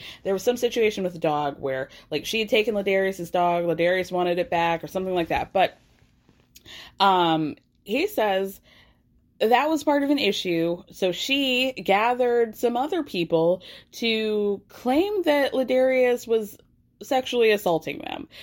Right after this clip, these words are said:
There were a couple people who said this. Uh, one guy named Justin, who he says, "I used to hook up with Justin, so I don't know why he would say that. Like, people have seen us make out with each other."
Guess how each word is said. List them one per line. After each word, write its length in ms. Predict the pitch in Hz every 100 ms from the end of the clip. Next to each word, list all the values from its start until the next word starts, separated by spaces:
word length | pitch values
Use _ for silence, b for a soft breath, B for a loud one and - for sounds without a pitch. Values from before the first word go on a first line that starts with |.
| B
There 100 | 180
were 100 | 190
a 40 | 208
couple 240 | 269 277
people 340 | 277 254 254 247
who 120 | 247
said 320 | - 226 226
this. 460 | 226 226 220 220 -
Uh, 220 | - 180 175
one 240 | 190 233
guy 180 | 233 233
named 220 | 233 214
Justin, 680 | 196 202 - 214 202 202 196
who 120 | 185
he 100 | 190
says, 380 | 190 190 190 165 B B B
"I 140 | 156 185
used 220 | 220 -
to 80 | 214
hook 180 | 214
up 160 | 208 196
with 100 | 170
Justin, 720 | 170 160 165 165 170 175 220 - _ _ _ _ _
so 160 | - 190
I 120 | 190
don't 140 | 226 254
know 140 | 233
why 140 | 208
he 120 | 208 180
would 160 | 165
say 220 | - 151
that. 400 | 151 156 175 208
Like, 240 | 165 160 -
people 260 | 185 196
have 100 | 196
seen 300 | 190 233 233
us 200 | 240 220
make 200 | 196 185
out 200 | 180 175
with 120 | 170 170
each 160 | 160
other." 360 | 156 156 170